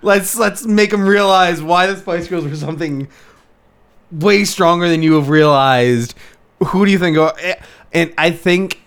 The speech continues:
and it's a question I have for you at the end of it, but the songs that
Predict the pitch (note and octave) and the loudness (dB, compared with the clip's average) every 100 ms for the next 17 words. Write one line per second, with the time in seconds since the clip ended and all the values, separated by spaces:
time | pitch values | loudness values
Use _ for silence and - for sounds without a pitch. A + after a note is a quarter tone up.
0 | - - _ D#3+ E3+ F3+ G#3+ F#3 D#3+ D3+ | -18 -18 _ -2 -2 0 0 2 2 2
1 | D3+ C#3 B2 A2 G#2 G2+ - _ _ _ | 2 0 0 0 -2 -4 -6 _ _ _
2 | _ B2 G#2+ G2 F#2+ _ - - B2+ - | _ -4 -2 -2 -4 _ -20 -14 -10 -2
3 | C#3+ C3 C#3 B2+ A#2 A2 G#2 | 0 0 0 0 2 0 -2